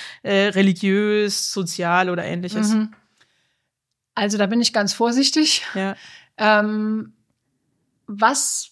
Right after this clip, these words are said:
Speaker 2: man vielleicht schon sagen kann, würde ich sagen, ist, dass es vielleicht weniger,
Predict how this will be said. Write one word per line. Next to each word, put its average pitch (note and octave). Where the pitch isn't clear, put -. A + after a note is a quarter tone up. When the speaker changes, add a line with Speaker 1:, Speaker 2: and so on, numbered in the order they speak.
Speaker 2:
man G#3+
vielleicht G3+
schon A3+
sagen A#3
kann, C4+
würde A3
ich A3
sagen, G#3+
ist, -
dass G#3+
es A3
vielleicht G#3+
weniger, A3+